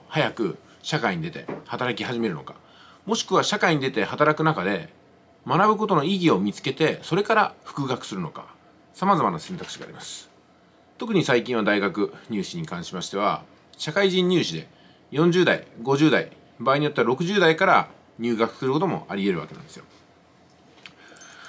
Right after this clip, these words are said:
そしてですね、まあ、男性にとって、まあ、女性にとってもそうかもしれませんけども、家族を抱えながら、もしくは恋人と付き合いながら、転職をすることがあると思うんですよ。じゃあですよ、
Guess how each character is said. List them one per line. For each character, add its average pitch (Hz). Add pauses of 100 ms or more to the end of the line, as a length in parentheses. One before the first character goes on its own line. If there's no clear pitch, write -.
(300)
そ -
し 160
て -
で -
す 110
ね、 85 (1120)
ま 170
あ、 156
男 180
性 214
に 202
と 214
っ 208
て、 101 (380)
ま 123
あ、 -
女 123
性 165
に 160
と 170
っ -
て -
も 98
そ 123
う 101
か 92
も 82
し -
れ 92
ま 92
せ 95
ん 87
け 82
ど 92
も、 113 (800)
家 254
族 202
を 110
抱 120
え 120
な 113
が 90
ら、 87
も 147
し -
く -
は 90
恋 160
人 185
と 175
付 -
き 170
合 160
い 135
な 90
が 78
ら、 - (600)
転 226
職 -
を 214
す -
る 185
こ 170
と 127
が 82
あ 117
る -
と -
思 80
う -
ん -
で -
す -
よ。 - (760)
じ 175
ゃ -
あ 190
で 143
す -
よ、 165